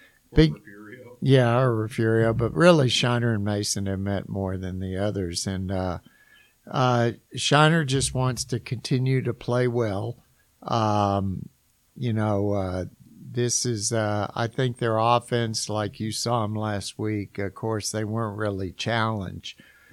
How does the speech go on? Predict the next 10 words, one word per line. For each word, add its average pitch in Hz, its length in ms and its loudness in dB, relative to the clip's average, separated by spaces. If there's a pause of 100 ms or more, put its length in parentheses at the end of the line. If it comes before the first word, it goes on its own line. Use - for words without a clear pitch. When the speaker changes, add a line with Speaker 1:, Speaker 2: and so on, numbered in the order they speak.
(200)
Speaker 1:
But 151 180 2
still, 151 400 6
they, 123 300 6
they - 200 0
got 120 300 6
things 127 320 4
rolling. 110 560 4
They 117 180 4
had 143 200 8
a, 113 140 4